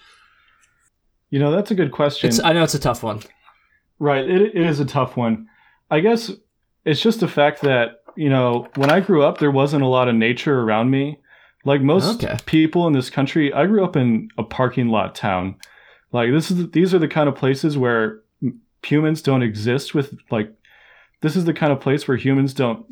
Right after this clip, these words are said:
Speaker 1: coexist with nature. They displace nature, right? Let's, let's cut down the forest and pave it over. Let's burn the fields, and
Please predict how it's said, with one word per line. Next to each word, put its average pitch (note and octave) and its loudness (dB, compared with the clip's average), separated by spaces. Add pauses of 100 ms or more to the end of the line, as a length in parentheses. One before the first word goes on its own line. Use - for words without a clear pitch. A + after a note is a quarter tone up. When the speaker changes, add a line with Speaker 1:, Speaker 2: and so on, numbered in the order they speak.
Speaker 1:
coexist C3 0
with D#3+ -4
nature. D3 0
They A2 -2 (440)
displace B2+ -2
nature, C3+ -2 (400)
right? B2+ 0
Let's, - -4 (520)
let's B2 -2
cut C3+ -2
down C3+ 2
the A2+ -4
forest B2+ -4
and A2 0
pave B2 -2
it A2+ -2
over. A2+ 0
Let's G#2+ -4
burn A#2+ 0
the A2+ -4
fields, A2+ 0
and G#2 -2